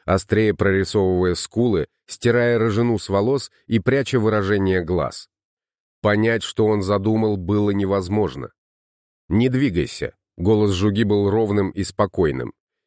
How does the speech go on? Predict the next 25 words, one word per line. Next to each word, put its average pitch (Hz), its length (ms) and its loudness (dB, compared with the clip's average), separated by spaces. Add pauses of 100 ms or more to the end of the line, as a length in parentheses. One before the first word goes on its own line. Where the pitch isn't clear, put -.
(120)
"И 95 120 4
руки, 107 320 0
руки 92 320 0
опусти, 85 680 -2 (140)
медленно, 73 600 0 (140)
вот 101 260 2
так! 73 320 -2 (440)
И 110 120 4
меч 135 360 2
не 107 160 2
трожь, 98 400 -2 (100)
я 113 160 0
все - 160 -2
равно 113 300 2
вперед 98 400 0
успею". 85 520 0 (800)
"Хитер 156 480 0
же 117 180 0
ты", — 78 300 0
сказал 92 420 0
волшебник, 98 600 0
хмуро 101 320 0
усмехнувшись. 92 1000 -2
"Ох, 113 300 0
хитер! 98 540 0